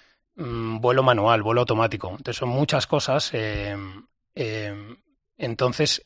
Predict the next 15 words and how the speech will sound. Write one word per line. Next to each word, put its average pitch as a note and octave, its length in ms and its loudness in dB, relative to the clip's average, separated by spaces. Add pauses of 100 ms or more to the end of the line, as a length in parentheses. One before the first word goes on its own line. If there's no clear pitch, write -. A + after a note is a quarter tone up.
eh, A#2 500 -2
lo A#2+ 200 -2
normal C3 440 4
es E3 160 0
que C#3 60 -4
un B2 180 -4
piloto, C3 340 0
pues, C3 140 -4
tenga B2+ 240 0
algunas A#2+ 320 -2
de C3 80 -4
esas C3+ 240 -4
muy, D3 200 -2
muy C3+ 180 -4
buenas A2 400 -4